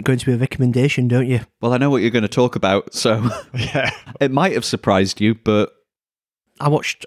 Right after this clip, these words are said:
Speaker 1: Morbius.
Speaker 3: I'm very sorry.
Speaker 1: I know it's, um, um, I know you guys like to make notes, and I don't always, but I made some notes whilst I was watching it. I'll just, I'll just read them out to you.
Speaker 2: <laughs> Like stream
Speaker 3: Okay.
Speaker 2: of consciousness style.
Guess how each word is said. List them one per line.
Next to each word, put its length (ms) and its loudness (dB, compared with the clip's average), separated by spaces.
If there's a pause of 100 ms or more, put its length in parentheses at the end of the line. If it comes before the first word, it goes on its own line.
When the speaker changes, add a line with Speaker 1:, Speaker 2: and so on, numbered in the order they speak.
Speaker 1:
Morbius. 840 0 (1300)
Speaker 3:
I'm 160 -12
very 220 -14
sorry. 440 -18 (280)
Speaker 1:
I 140 -6
know 140 -2
it's, 200 -8
um, 380 0
um, 320 2
I 80 2
know 80 4
you 180 2 (460)
guys 280 4
like 260 2
to 120 -2
make 220 2
notes, 560 0 (300)
and 100 0
I 100 4
don't 280 0
always, 200 2
but 100 -2
I 40 -2
made 240 2
some 160 2
notes 600 0
whilst 400 0
I 80 2
was 120 0
watching 300 -2
it. 20 -6
I'll 100 -2
just, 240 -6
I'll 80 -4
just 260 -4
read 200 0
them 100 0
out 220 0
to 120 0
you. 160 2
Speaker 2:
<laughs> 160 -2
Like 280 -2
stream 220 2
Speaker 3:
Okay. 60 2
Speaker 2:
of 60 -2
consciousness 540 -4
style. 380 -2